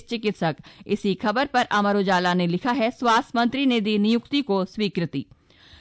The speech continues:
दो हज़ार सत्ताईस में हरिद्वार में आयोजित होने वाले कुंभ को लेकर पुलिस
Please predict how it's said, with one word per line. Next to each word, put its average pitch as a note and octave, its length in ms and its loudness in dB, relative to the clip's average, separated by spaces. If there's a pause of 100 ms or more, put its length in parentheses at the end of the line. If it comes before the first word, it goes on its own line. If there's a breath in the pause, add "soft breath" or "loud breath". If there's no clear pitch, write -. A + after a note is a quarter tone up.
(160 soft breath)
दो C4+ 140 2
हज़ार D4+ 320 2
सत्ताईस A#3+ 520 -2
में G#3+ 100 -2
हरिद्वार A#3 520 0
में C4+ 160 0
आयोजित G#3+ 480 0
होने G3 220 -2
वाले G#3 260 2
कुंभ G3+ 320 -2
को G3 160 -2
लेकर A#3 280 0
पुलिस B3 320 -2